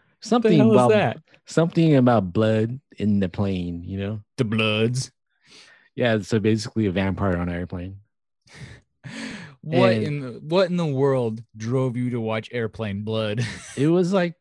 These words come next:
Speaker 2: trending top ten. I'm like, "What is this? I love vampires. Let's watch it."
Speaker 1: Yeah,
Speaker 2: And
Speaker 1: and?
Speaker 2: it, it was German. And I watched the dub, and the mouth matched pretty good.
Speaker 1: Yeah.
Speaker 2: And it had that one dude from Prison Break.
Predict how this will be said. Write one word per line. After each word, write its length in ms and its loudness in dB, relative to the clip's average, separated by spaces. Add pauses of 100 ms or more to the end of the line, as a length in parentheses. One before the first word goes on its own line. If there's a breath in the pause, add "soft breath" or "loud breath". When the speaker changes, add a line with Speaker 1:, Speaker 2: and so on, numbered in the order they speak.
(180)
Speaker 2:
trending 440 -2
top 260 -2
ten. 260 -2
I'm 140 -6
like, 100 -4
"What 180 4
is 140 4
this? 280 -4 (100)
I 100 -2
love 220 4
vampires. 580 -2
Let's 140 -4
watch 320 -4
it." 100 -14 (420 soft breath)
Speaker 1:
Yeah, 200 -4 (220)
Speaker 2:
And 100 -4
Speaker 1:
and? 80 2
Speaker 2:
it, 100 4 (180)
it 40 4
was 300 4
German. 540 -2 (540)
And 380 -10
I 80 -8
watched 300 -4
the 60 -12
dub, 460 -4
and 440 -8
the 140 -4
mouth 360 -4 (100)
matched 400 -12
pretty 220 -6
good. 320 -10 (320)
Speaker 1:
Yeah. 220 -6 (180)
Speaker 2:
And 140 -2
it 60 0
had 240 2
that 120 4
one 260 2
dude 220 0
from 200 -2
Prison 340 0
Break. 260 -8